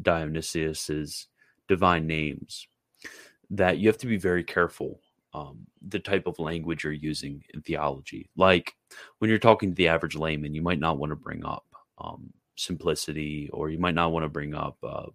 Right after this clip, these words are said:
a lot of, a lot of issues, because it's just gonna do more to confuse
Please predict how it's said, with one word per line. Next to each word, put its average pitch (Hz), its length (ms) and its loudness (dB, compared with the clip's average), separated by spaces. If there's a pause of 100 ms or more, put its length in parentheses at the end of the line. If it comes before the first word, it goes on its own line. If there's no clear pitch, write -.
(100)
a - 60 -2
lot 85 260 6
of, 80 160 -2
a - 60 -4
lot 80 240 4
of 76 100 -8
issues, 76 380 -4
because 92 260 0
it's 90 160 -2
just 98 160 -2
gonna 101 160 4
do 85 220 2
more 85 180 2
to 82 80 0
confuse 87 880 -2